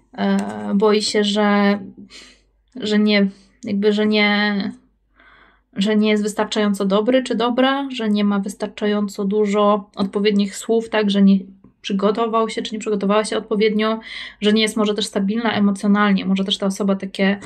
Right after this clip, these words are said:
e, ma do końca poczucie, że, mm, jeszcze się bardzo tutaj czuje przygnębiona, przyciśnięta, e,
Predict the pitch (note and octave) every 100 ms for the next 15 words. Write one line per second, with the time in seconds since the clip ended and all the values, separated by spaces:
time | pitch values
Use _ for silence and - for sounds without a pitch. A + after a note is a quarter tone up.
0 | - - - - - F#3+ F#3+ F#3+ F#3+ F#3+
1 | G3 G3 F#3+ F#3+ A3 G3+ - G3 F#3+ -
2 | - G3+ G3 G3 G3+ G3 G3 G3 G3 -
3 | - - - A3 A3 G#3+ G#3+ G3+ G3 G3
4 | G3 F#3+ F#3+ G3+ G3 G3+ G3 G3 G3+ G3+
5 | G3 G3 G3 G3 G3 G3 G3 - F#3+ F#3+
6 | G3 F#3+ F#3 F#3 G3+ - F3+ F#3